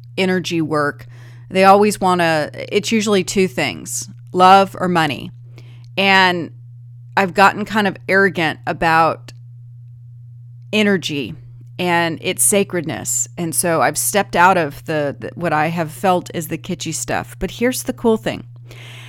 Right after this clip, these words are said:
As I revisited my notes and my old class and, and, or classes, I should say, I was reminded of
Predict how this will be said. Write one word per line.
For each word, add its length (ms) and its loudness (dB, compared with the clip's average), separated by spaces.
As 160 6
I 60 6
revisited 840 2
my 160 0
notes 640 0
and 540 -2
my 200 0
old 260 0
class 480 2
and, 440 -2
and, 240 -6
or 120 -4
classes, 560 2
I 100 0
should 240 -8
say, 440 -4
I 140 2
was 180 0
reminded 1120 2
of 160 -4